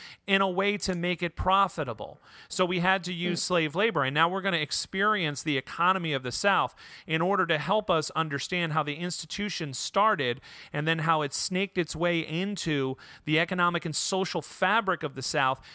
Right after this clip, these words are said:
Speaker 1: to the point where they refused to give it up, even when technology had progressed to the point where you didn't necessarily need, uh, slave labor anymore.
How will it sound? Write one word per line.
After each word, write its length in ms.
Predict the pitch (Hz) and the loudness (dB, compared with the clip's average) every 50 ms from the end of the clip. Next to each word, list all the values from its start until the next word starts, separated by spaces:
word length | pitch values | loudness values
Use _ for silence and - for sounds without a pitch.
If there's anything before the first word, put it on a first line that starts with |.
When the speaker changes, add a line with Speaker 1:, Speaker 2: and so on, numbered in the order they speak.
| - - - | -20 -10 -4
Speaker 1:
to 140 | - 185 | 0 0
the 100 | 160 156 | 0 0
point 340 | - - - 190 196 185 - | 0 0 0 0 -2 0 0
where 140 | 156 160 156 | 0 0 2
they 120 | 165 165 | 2 0
refused 600 | 156 156 147 - - - 175 190 196 202 170 - | 0 -2 -2 -4 -6 -6 -4 -2 -2 0 0 0
to 80 | - 175 | 0 0
give 220 | 143 156 165 156 | 0 2 2 2
it 100 | 151 147 | 4 4
up, 340 | 175 190 175 123 - - - - - - - - | 4 4 4 2 0 -4 -10 -16 -18 -18 -16 -8
even 320 | - 170 180 190 196 185 180 | -2 -2 0 2 0 0 0
when 160 | 175 180 175 | 0 0 0
technology 840 | 160 - 170 156 - 156 156 156 165 180 190 185 160 127 139 151 143 | 0 0 -2 -2 0 0 2 2 4 4 2 0 -2 -4 -4 -4 -2
had 180 | 143 151 143 - | -2 -2 -4 -4
progressed 480 | - 147 135 127 151 160 175 165 - | -6 -6 -2 0 2 2 2 2 0
to 60 | - 170 | -4 -4
the 100 | 151 147 | -4 -4
point 160 | - - 151 143 135 | -4 -4 -4 -4 -2
where 120 | 139 143 139 | -2 -4 -2
you 140 | 143 156 | -4 -4
didn't 260 | 139 - 165 160 160 156 | -4 -2 -2 -2 -2 -2
necessarily 640 | 156 151 143 - 151 - - 160 151 143 143 143 | -4 -4 -4 -4 -4 -2 0 0 0 0 -2 -4
need, 680 | 139 139 139 143 147 156 165 165 156 143 135 135 135 139 - - - - - - - - | -4 -4 -4 -4 -2 -2 -2 -2 -2 -4 -4 -4 -6 -8 -8 -12 -20 -20 -20 -20 -4 0
uh, 180 | 139 135 139 127 | 2 2 2 2
slave 300 | - - 180 165 151 147 | 0 2 2 2 2 2
labor 280 | 160 175 185 170 160 | 2 2 2 2 2
anymore. 400 | 139 123 120 110 107 - - - | 2 0 -2 -6 -6 -6 -8 -8